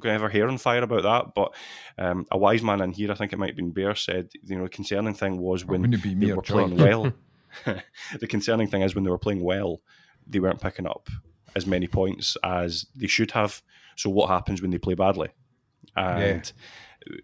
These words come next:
Speaker 1: that's, you know, that, that is, uh, that concern came into my mind yesterday when I watched them play badly.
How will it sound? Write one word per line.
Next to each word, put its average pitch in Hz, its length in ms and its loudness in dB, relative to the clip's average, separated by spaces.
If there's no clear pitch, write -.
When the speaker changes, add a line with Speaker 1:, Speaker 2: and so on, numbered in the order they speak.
Speaker 1:
that's, - 500 -2
you 90 140 -6
know, 85 160 -4
that, 90 260 -2
that 92 240 2
is, - 500 -4
uh, - 180 -4
that 95 200 -4
concern 92 680 -2
came 95 180 -6
into 92 200 -8
my 90 200 -2
mind 90 440 -4
yesterday 95 440 -4
when 87 140 -4
I 87 40 -4
watched - 340 -6
them 92 160 -4
play 95 180 -2
badly. 87 380 -4